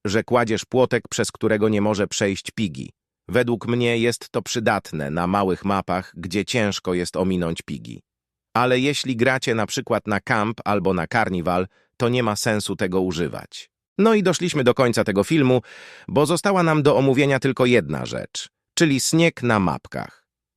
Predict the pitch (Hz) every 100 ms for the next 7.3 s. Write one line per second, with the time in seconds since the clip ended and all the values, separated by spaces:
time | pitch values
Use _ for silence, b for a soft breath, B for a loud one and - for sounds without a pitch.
0 | _ _ _ - 185 175 - 160 147 135
1 | - - 110 - 69 80 - 95 87 -
2 | 98 - 95 - 107 110 107 110 - 110
3 | 87 117 120 113 101 - 127 98 101 85
4 | 85 - 170 110 90 104 B B B 139
5 | 131 123 143 120 131 123 - 127 135 120
6 | - - 147 110 76 - 80 - 73 60
7 | 64 64